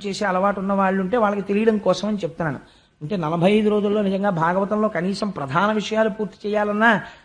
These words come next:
దానికి ఏదో ఒక దారి వెతకాలి కదా మరి. అందుచేత అ-, అలా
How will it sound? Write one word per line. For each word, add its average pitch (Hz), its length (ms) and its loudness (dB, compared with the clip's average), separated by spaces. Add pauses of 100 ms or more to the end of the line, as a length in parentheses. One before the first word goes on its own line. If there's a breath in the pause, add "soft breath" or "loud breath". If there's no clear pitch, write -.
(100)
దానికి 185 160 -4
ఏదో 202 80 0
ఒక 214 60 -4
దారి 170 400 2
వెతకాలి 214 440 0
కదా 190 200 0
మరి. 175 240 -2 (220)
అందుచేత 165 400 -6 (880 soft breath)
అ-, - 320 -14
అలా 226 420 6